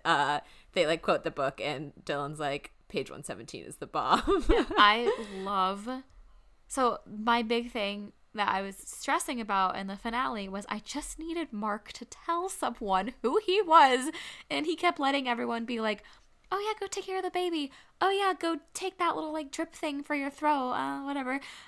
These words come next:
Speaker 2: I was, like, dying. I was like,
Speaker 1: <laughs>
Speaker 2: "Mark." But then when he's finally talking to Rickon, he does say, like, "Your book changed my entire life." And Rickon thinks he's talking to Outie Mark, and he's like, "Shut up, <laughs> I know it didn't." But I'm so happy that Devin now knows that that was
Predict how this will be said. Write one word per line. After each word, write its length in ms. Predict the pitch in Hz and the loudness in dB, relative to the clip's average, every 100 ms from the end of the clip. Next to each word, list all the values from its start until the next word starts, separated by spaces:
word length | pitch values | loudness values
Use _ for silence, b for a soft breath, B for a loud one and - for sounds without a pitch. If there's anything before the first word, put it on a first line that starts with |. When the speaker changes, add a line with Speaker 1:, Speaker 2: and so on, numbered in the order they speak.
| - | 8
Speaker 2:
I 140 | 285 285 | 10 10
was, 140 | 381 | 8
like, 140 | 349 226 | 2 10
dying. 320 | 233 214 202 | 12 12 10
I 40 | |
was 120 | 214 | 0
like, 120 | 285 247 | -2 0
Speaker 1:
<laughs> 0 | |
Speaker 2:
"Mark." 580 | 240 247 226 240 - B B B - | 0 2 0 -2 -8 B B B -10
But 140 | 254 - | -2 6
then 360 | 247 240 233 - _ _ _ _ - - - | 6 6 -2 -10 _ _ _ _ -20 -18 -8
when 120 | 247 | -4
he's 120 | 233 - | -2 4
finally 300 | 220 233 247 | 4 4 -2
talking 320 | 233 226 202 | -4 -4 -8
to 80 | 196 | 0
Rickon, 420 | 247 285 233 220 | 0 0 -4 -4
he 100 | 240 | -6
does 260 | 208 208 214 | -2 -2 -2
say, 160 | 214 | -2
like, 240 | 208 208 - | -4 -6 0
"Your 140 | 285 | 0
book 300 | 330 320 330 - | 2 0 0 -4
changed 760 | - - 226 277 311 294 - | -8 -4 0 2 2 0 0
my 180 | 254 233 | 4 4
entire 560 | 247 233 285 254 294 269 | 4 4 8 10 10 6
life." 260 | 269 247 - | 6 6 6
And 160 | 247 | -2
Rickon 300 | 240 247 262 | -2 0 -2
thinks 260 | 247 226 240 | -2 -6 -6
he's 140 | 226 | -4
talking 260 | 220 214 202 | -4 -4 -4
to 60 | 190 | 4
Outie 280 | 202 220 | 6 6
Mark, 220 | 196 170 208 | 2 0 -2
and 60 | |
he's 140 | 202 202 | -4 -4
like, 140 | 196 B B - | -6 B B -8
"Shut 320 | - 277 247 | 2 8 10
up, 180 | 185 175 | 8 6
<laughs> 40 | |
I 100 | 339 | 6
know 240 | 277 233 294 | 6 4 4
it 160 | 226 | 0
didn't." 420 | - 226 180 180 B B B B - | 2 2 2 -2 B B B B 6
But 180 | 233 214 | 10 12
I'm 160 | 233 247 | 10 8
so 140 | 294 | 4
happy 280 | 294 202 214 | 6 6 2
that 220 | 190 175 | -4 -2
Devin 340 | 190 170 185 180 | -4 -2 -4 -2
now 180 | 180 175 | -2 -2
knows 380 | 170 170 175 | -2 -2 -2
that 100 | 190 | 0
that 180 | 180 170 | 2 2
was 160 | 175 | -2